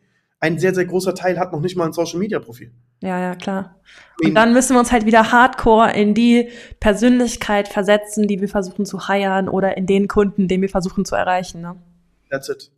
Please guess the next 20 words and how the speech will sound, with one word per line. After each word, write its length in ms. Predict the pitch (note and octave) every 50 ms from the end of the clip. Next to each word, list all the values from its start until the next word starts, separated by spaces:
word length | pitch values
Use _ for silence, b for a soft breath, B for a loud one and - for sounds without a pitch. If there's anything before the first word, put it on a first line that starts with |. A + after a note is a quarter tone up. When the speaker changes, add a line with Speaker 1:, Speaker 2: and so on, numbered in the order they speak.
| _ _ -
Speaker 1:
Ja, 120 | - F#3+
Speaker 2:
Ja, 60 | F3+
voll. 220 | - - - G3 F#3+
Speaker 1:
und, 80 | F#3+
äh, 960 | G#3 G3+ - - _ _ _ _ _ _ _ _ _ _ _ _ _ _ - D3
dann 240 | D3+ D3 D3+ D3+ -
spiel-, 280 | - - - E3 F3+
und 160 | D#3+ D3+ C#3+ D3
dann 160 | D3+ F#3+ G3+
spielt 360 | G3 - - E3 D3+ D3 -
eine 260 | D3 C#3+ C#3+ C3+ C3+
Brand 480 | C3+ A#2+ C3+ C#3+ D3 E3 F3+ F3+ F3 C#3
wie, 260 | C#3 C#3 C#3+ C#3 C#3
äh, 260 | C3 - - - - - _ -
Mehrgeschäft, 680 | C3 C3 C3+ C3+ C#3+ C#3 C3+ - - D3 D3 D3 - _
denke 180 | C#3+ C3+ C3 -
ich, 100 | - -
erst 220 | C3 C3+ - _
im 200 | - B2+ B2 A#2+
Nachgang, 640 | B2+ C#3 D#3+ F3+ E3+ - - C#3 B2+ B2 A#2+ A#2 A#2+